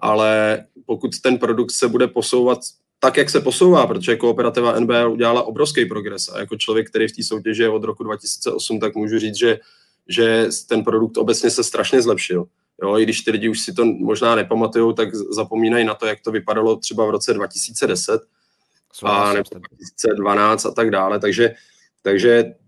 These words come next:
Speaker 1: ten pro-, produkt jako takový je lepší, ale samozřejmě musíme, eh, ještě víc a víc pracovat na tom, abychom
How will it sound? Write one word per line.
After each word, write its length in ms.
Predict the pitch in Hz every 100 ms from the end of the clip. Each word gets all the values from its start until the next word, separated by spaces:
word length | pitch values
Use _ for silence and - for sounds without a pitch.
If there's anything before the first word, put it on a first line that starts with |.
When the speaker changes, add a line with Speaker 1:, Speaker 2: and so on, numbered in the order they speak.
| -
Speaker 1:
ten 260 | 117 117
pro-, 240 | 123 123 -
produkt 360 | 120 127 135
jako 200 | 131 120
takový 340 | 113 123 131 131
je 100 | 110
lepší, 540 | 104 - 143 147 151 - - -
ale 180 | 160 113
samozřejmě 480 | 117 113 113 123 117
musíme, 340 | 113 113 117
eh, 760 | 113 120 - 117 113 110 113 107
ještě 260 | - 120
víc 280 | 110 113 -
a 80 | 110
víc 180 | 110 107
pracovat 440 | 104 98 113 98
na 100 | 107
tom, 200 | - 110
abychom 420 | 104 107 117 110